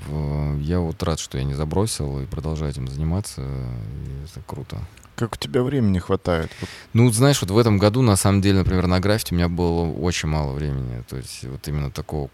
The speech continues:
Speaker 1: когда пойти, там весь же целый вечер надо провести так по-хорошему. Вот, э, вот в этом году было мало времени. Но это вот щас двадцать второй год, как бы я уже рисую там, э,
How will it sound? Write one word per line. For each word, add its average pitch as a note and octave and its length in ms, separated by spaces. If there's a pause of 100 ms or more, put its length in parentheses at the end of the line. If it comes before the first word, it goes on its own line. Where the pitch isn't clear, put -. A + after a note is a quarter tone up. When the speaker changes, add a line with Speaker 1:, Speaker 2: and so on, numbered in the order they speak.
Speaker 1:
когда D2 200
пойти, E2 460
там D#2+ 320
весь F#2+ 280
же D2+ 120
целый D#2+ 320
вечер G2 320
надо D2 200
провести E2 460
так - 180
по-хорошему. C2 1120
Вот, C#2+ 500
э, D2+ 440
вот E2 180
в F2 100
этом G#2+ 180
году F2 240
было F2+ 220
мало D#2+ 320
времени. C2+ 520
Но D#2 240
это E2+ 220
вот F2 200
щас E2+ 260
двадцать D2+ 300
второй D#2 240
год, G#2 300
как D#2+ 200
бы D#2 160
я D2+ 120
уже D2 240
рисую D#2 380
там, C#2+ 400
э, B1+ 420